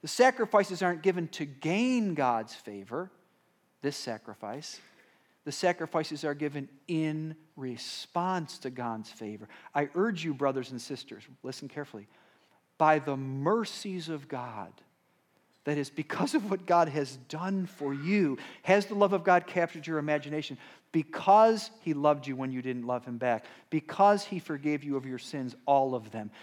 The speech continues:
because he's given you a whole new way of life, in response to the sacrifices, I'm calling you to a particular way of life. That's very, very important.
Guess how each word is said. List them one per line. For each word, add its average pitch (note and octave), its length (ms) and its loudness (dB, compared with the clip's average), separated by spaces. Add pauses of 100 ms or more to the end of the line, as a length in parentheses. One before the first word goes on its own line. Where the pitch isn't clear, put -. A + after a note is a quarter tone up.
(160)
because G3 500 4
he's E3+ 200 -6
given D#3 280 -2
you D3 200 -2
a C3 40 2
whole D3 220 -4
new C#3 180 -4
way C3 200 -2
of B2 100 -4
life, C#3 180 2 (300)
in E3 260 0
response A3 1080 2
to C#3+ 140 -8
the B2 100 -8
sacrifices, - 1160 -12 (560)
I'm C#3 140 0
calling C3+ 420 -4
you A#2 120 -4
to A#2 180 -12
a G#2 60 -10
particular G2+ 500 -18
way F#2+ 140 -16
of F2+ 180 -20
life. F2+ 240 -20
That's D#3+ 160 -8
very, C#3+ 680 0 (340)
very B2+ 520 -2
important. A2+ 580 -10